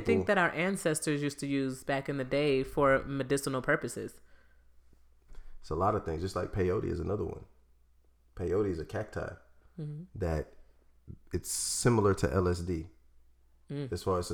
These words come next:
Speaker 1: it's a hallucinogen.
Speaker 2: Oh, no, thank you.
Speaker 1: But it's natural, and it's illegal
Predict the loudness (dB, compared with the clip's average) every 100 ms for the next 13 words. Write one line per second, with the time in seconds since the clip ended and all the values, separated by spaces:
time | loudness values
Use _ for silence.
0 | -4 -2 0 0 0 0 -4 -6 -10 -12
1 | -20 -20 -20 -14 -10 -8 -8 -10 -12 -12
2 | -14 -14 -10 4 6 8 4 -4 -20 -20
3 | -2 -2 0 0 -2 -2 -8 -8 -12 -20
4 | -20 -20 -20 -18 -2 0 2 0 -2 -6
5 | -8 -4 0 4 4 6 2 0